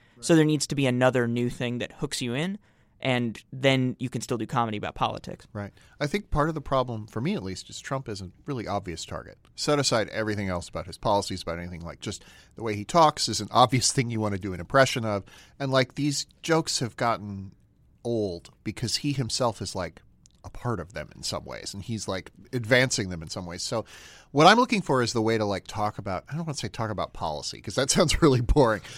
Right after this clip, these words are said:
Speaker 2: but talk about, like, America under Trump. And I feel like we haven't figured out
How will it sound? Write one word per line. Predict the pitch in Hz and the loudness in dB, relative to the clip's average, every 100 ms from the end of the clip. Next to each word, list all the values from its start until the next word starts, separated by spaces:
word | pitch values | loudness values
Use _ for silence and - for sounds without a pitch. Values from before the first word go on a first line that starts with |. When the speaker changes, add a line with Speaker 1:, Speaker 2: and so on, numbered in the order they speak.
| - | -4
Speaker 2:
but | - 151 | 0 0
talk | - 151 165 | 6 6 6
about, | 156 143 123 | 2 2 2
like, | 117 107 - | 0 -4 -6
America | 107 104 107 110 104 - - | -8 -4 0 2 2 0 -4
under | 110 123 98 87 | -2 -2 -4 -6
Trump. | - 76 - - | -6 -8 -8 -8
And | 98 | -8
I | |
feel | - 135 | -2 -2
like | 127 | -2
we | 98 | -6
haven't | - 110 98 - | -2 -2 -2 -10
figured | 104 90 87 | -10 -8 -6
out | 82 73 | -4 -4